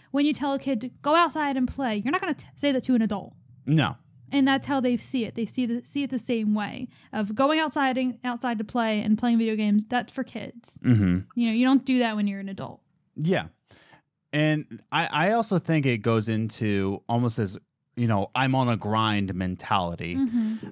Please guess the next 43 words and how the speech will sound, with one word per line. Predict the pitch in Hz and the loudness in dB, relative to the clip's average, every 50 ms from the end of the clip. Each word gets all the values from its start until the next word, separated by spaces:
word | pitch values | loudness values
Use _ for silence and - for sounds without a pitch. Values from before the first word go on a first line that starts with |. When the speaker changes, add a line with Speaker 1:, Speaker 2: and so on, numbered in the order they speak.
| - | -4
Speaker 2:
Uh, | - 117 117 117 120 117 | 0 2 2 2 2 0
speaking | - - 254 262 285 277 | 0 -2 -2 0 0 0
about | 220 208 180 156 139 127 107 120 | 0 0 0 0 0 -2 -6 -4
getting | 117 135 135 139 143 135 127 | -2 0 0 2 0 0 -2
to | - | -4
be | 127 135 131 | -2 -2 -2
an | 120 113 | 0 0
adult, | 104 98 - - 196 202 180 131 113 - - - | -2 -2 -2 0 0 2 2 0 -2 -4 -2 0
you | 123 | 0
know, | 113 110 107 104 104 | 2 2 2 2 0
people | - - - 147 139 143 147 131 123 107 - _ _ | -2 -2 -2 -2 0 0 0 0 -2 -4 -8 _ _
love | 120 147 147 139 139 147 156 165 170 180 185 175 165 151 - | -16 -12 -10 -8 -6 -4 -4 -2 0 2 2 2 0 0 -2
having | 135 139 147 147 131 131 120 117 | -2 0 0 0 0 0 0 0
responsibility | 110 110 - - - 127 123 113 107 104 117 117 113 110 104 98 | -2 -2 -4 -2 0 0 0 0 -2 -2 -2 0 0 2 0 0
in | 92 90 87 | -2 -2 -4
life | 87 87 87 87 - | -6 -6 -8 -6 -4
and | 107 107 | -2 0
they | 117 120 | 0 0
love | 120 120 120 123 127 139 147 151 151 147 143 135 117 110 - _ _ _ 123 | 0 -2 -4 -4 -2 0 2 2 2 4 2 2 0 -2 -8 _ _ _ -6
being | 107 139 135 131 123 117 107 | -2 0 2 2 2 0 0
busy. | 110 135 143 127 104 90 87 - - - _ _ _ _ _ _ _ _ _ _ | 0 0 0 0 -2 -6 -10 -12 -14 -18 _ _ _ _ _ _ _ _ _ _
Uh, | 110 110 110 110 110 110 107 | 0 2 4 4 4 4 2
we | 104 135 | 2 0
used | 185 196 - | 0 0 0
to | 226 | 0
live | 202 175 170 160 151 | 2 2 2 2 2
in | 135 | 2
New | 117 107 | 2 2
York, | 101 95 95 95 95 87 90 90 - | 2 2 0 0 -2 -2 -4 -4 -4
and | 104 104 104 98 98 95 95 98 - - - | -4 -4 -2 -2 -2 -2 -2 -4 -6 -6 -4
New | 113 110 113 113 | -2 0 2 2
York | 113 117 135 170 190 185 170 - | 4 4 2 2 2 0 -2 -4
Speaker 1:
Yeah. | - 240 233 123 117 120 117 | -8 -8 -8 -6 -4 -2 0
Speaker 2:
really | 120 127 139 143 147 147 139 147 147 156 156 151 | 2 2 2 2 2 2 2 0 0 0 0 -2
prides | 113 - - - 127 120 117 117 110 - | -4 -6 -6 -4 -2 0 0 0 0 -2
himself | 107 98 - - 104 95 90 87 87 - - - _ _ _ _ _ _ _ _ _ | -4 -6 -6 -6 -6 -4 -4 -4 -6 -8 -12 -20 _ _ _ _ _ _ _ _ _
in, | - 120 120 113 110 107 107 107 135 | -2 0 2 2 2 2 0 -2 -6
some | 120 - - 196 175 151 117 | -6 -2 0 0 2 2 0
New | 101 | 0
Yorkers, | 90 85 82 - - 57 - - | -2 -4 -6 -8 -10 -14 -14 -8
by | - 98 | -6 -4
the | 90 85 | -4 -4
way, | 80 - | -6 -10